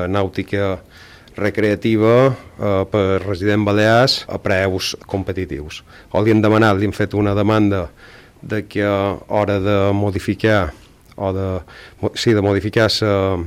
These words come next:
sa llei portuari autonòmica tingui en compte aquesta tasca social i esportiva que es fa i que també que reclami, eh, l'administració central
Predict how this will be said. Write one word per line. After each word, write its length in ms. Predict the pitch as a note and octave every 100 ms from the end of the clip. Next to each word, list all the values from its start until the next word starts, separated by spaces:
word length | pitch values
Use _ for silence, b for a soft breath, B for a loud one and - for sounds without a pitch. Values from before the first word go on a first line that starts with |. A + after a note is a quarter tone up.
| E2
sa 380 | - - G#2 F#2+
llei 220 | F2+ G2 G2+
portuari 760 | A2 F#2+ G#2+ G2+ G2+ G2 G2 F2+ - B B -
autonòmica 560 | G2+ A2+ A#2+ A2+ F2+
tingui 280 | - G2+ G2
en 80 | F#2+
compte 340 | A2 G#2 - F2+ D#2+ E2
aquesta 360 | F#2+ F#2+ G2
tasca 460 | G#2 G2 - F#2+ F2 - B B B
social 360 | - G#2+ G#2 G2+
i 60 | F#2+
esportiva 440 | G#2+ F#2+ G2+ G2+
que 100 | G2+
es 60 | G2
fa 340 | - B2 C3 - _ B B B -
i 120 | G#2+
que 80 | G2
també 400 | A2 G#2+ G#2+ A2+ A2
que 80 |
reclami, 600 | G#2 F#2+ G#2 A2 G2+ F#2+ E2
eh, 600 | E2 - - F#2+ F2+ F2
l'administració 580 | - G2 F#2+ F#2 F#2 G2+
central 640 | G#2+ G2 G2+ A2+ A2 B2